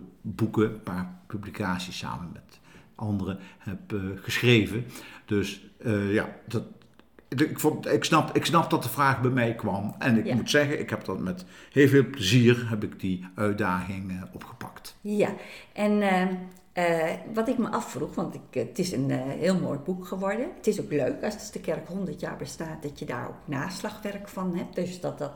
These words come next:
Speaker 2: ter gelegenheid van die viering is uitgegeven, ja, is, is prachtig.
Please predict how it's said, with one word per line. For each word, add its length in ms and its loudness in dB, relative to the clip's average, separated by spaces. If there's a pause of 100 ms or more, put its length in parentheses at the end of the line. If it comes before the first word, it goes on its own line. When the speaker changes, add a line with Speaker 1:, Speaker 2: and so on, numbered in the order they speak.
Speaker 2:
ter 140 -4
gelegenheid 720 -8
van 140 -6
die 120 -6
viering 400 -2
is 120 -8
uitgegeven, 880 -8 (580)
ja, 200 2
is, 200 -8
is 220 -6
prachtig. 520 -2